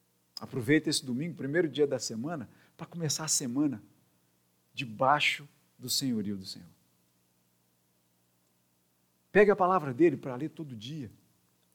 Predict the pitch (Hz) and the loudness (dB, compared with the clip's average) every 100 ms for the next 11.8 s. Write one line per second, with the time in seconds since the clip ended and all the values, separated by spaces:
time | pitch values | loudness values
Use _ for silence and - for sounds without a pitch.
0 | _ - - 185 196 117 87 80 _ _ | _ -10 4 6 6 2 -6 -16 _ _
1 | _ _ _ _ _ _ _ _ _ _ | _ _ _ _ _ _ _ _ _ _
2 | _ _ _ _ _ _ _ _ _ _ | _ _ _ _ _ _ _ _ _ _
3 | - 175 175 262 233 117 - - _ - | 0 2 6 8 8 8 2 -20 _ 0
4 | 175 165 202 - 208 202 175 151 208 202 | 2 2 2 2 2 2 2 0 -2 -2
5 | 185 170 127 98 92 _ _ _ _ _ | 0 6 6 4 -8 _ _ _ _ _
6 | _ _ _ _ _ _ _ _ _ _ | _ _ _ _ _ _ _ _ _ _
7 | _ _ _ _ _ _ _ _ _ _ | _ _ _ _ _ _ _ _ _ _
8 | _ _ _ _ _ _ _ - 170 - | _ _ _ _ _ _ _ -10 -4 -2
9 | 147 117 104 117 117 117 107 95 92 95 | 0 -2 -2 -6 -6 -10 -10 -8 -10 -12
10 | - _ _ _ _ _ - 113 110 104 | -20 _ _ _ _ _ -12 -10 -8 -8
11 | 95 95 - 98 - 80 - | -10 -14 -18 -18 -18 -20 -20